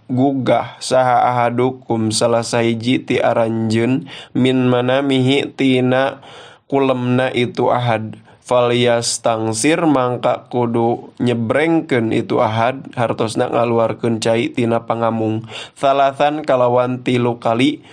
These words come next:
Fa inna syaitona, karna sayaktosna setan, yabitu, eta meuting, eta netep itu setan, ala khoisumihi, dina jero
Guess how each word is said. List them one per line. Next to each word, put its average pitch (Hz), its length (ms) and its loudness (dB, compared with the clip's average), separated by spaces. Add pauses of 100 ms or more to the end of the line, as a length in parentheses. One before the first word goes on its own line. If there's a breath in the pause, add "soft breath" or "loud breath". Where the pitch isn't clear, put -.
(180 loud breath)
Fa 156 160 2
inna 190 400 2
syaitona, 160 800 0
karna 135 320 0
sayaktosna 151 800 0
setan, 110 560 -4
yabitu, 127 880 0
eta 127 480 2
meuting, 120 880 0
eta 123 400 -2
netep 123 480 -4 (240)
itu 120 320 -2
setan, 131 480 -2 (320 loud breath)
ala 143 480 2
khoisumihi, 135 1200 0
dina 127 1120 0
jero 117 480 0